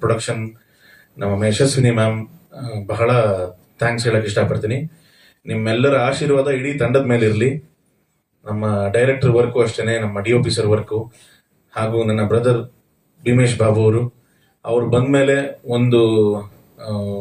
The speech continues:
ಬೇರೆ ತರಾನೇ ರೂಪುಗೊಂಡು ಸಿನಿಮಾ ಬಹಳ ಅಚ್ಚುಕಟ್ಟಾಗಿ ಎಲ್ಲರ, ಎಲ್ಲರ ಒಮ್-, ಒಂದು ಸಪೋರ್ಟ್ ಇಂದ ಹಾಗೂ ನಮ್ಮ ನಾಯಕ ನಟಿ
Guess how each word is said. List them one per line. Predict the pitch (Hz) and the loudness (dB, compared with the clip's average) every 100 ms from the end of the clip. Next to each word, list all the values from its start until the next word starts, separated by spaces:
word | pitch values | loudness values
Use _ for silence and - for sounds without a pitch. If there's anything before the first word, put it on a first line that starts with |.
| 98 | -4
ಬೇರೆ | 127 147 151 | 0 2 2
ತರಾನೇ | 135 139 139 127 117 | 2 2 2 2 2
ರೂಪುಗೊಂಡು | 143 - 143 143 | 2 2 -2 -2
ಸಿನಿಮಾ | 139 123 127 131 131 - - - _ - | -4 -2 -2 -2 -4 -12 -20 -20 _ -4
ಬಹಳ | 117 127 131 131 - _ _ _ _ _ - | -2 0 0 -4 -10 _ _ _ _ _ -6
ಅಚ್ಚುಕಟ್ಟಾಗಿ | 127 - 165 160 143 156 - - _ _ _ _ - | -4 -2 0 0 -2 -2 -6 -8 _ _ _ _ -2
ಎಲ್ಲರ, | 135 202 196 | 0 2 2
ಎಲ್ಲರ | 135 131 160 | 2 2 2
ಒಮ್-, | 160 143 143 139 131 | 2 2 -4 -8 -8
ಒಂದು | 127 123 127 123 117 | -4 -4 0 2 2
ಸಪೋರ್ಟ್ | 113 117 127 147 147 | 0 0 2 4 2
ಇಂದ | 120 | 0
ಹಾಗೂ | 120 120 - 110 107 107 101 107 | -2 -2 -8 -4 -2 0 -2 -6
ನಮ್ಮ | 117 107 104 | -10 -6 -4
ನಾಯಕ | 101 110 120 123 | -2 0 0 -2
ನಟಿ | 113 127 160 | -6 -4 -6